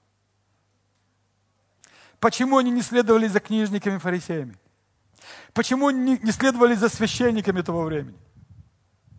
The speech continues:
У меня простой вопрос. Там дальше написано. Смотрите.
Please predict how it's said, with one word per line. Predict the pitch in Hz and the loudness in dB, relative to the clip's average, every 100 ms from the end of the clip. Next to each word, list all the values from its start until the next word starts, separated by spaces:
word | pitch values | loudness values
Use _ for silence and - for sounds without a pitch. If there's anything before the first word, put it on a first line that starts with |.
| - - - | -20 -20 -8
У | |
меня | 165 180 | -4 -4
простой | 175 - | -6 -6
вопрос. | 180 196 165 - _ _ _ _ _ _ | -8 -8 -14 -18 _ _ _ _ _ _
Там | 202 220 | 4 8
дальше | 233 220 - | 10 8 4
написано. | 190 - 185 107 92 _ _ | -4 -6 -10 -14 -20 _ _
Смотрите. | - 208 226 220 139 | -2 0 2 0 -2